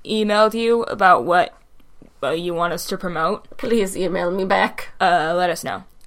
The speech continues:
Speaker 1: Um, and we have a fifteen dollar patron.
Speaker 2: What?
Speaker 1: Our fifteen dollar patron is Nathaniel White.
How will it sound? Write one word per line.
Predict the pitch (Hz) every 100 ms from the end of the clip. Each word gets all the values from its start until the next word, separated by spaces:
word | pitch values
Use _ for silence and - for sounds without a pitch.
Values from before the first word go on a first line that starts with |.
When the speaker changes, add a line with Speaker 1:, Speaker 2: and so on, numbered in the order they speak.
| -
Speaker 1:
Um, | 202 196 185 185 175 - - -
and | 220 233 233
we | 262
have | 262 277
a |
fifteen | 339 - 294 - - - 262 254
dollar | 247 247 247 247
patron. | - 202 180 185 185 190
Speaker 2:
What? | 185 180 208 285 - - - - -
Speaker 1:
Our | 262
fifteen | 277 285 311 311
dollar | 302 294
patron | 294 277 277 269 254 - -
is | 254 262
Nathaniel | 262 294 294 320 339 349 359
White. | 349 359 440 359 208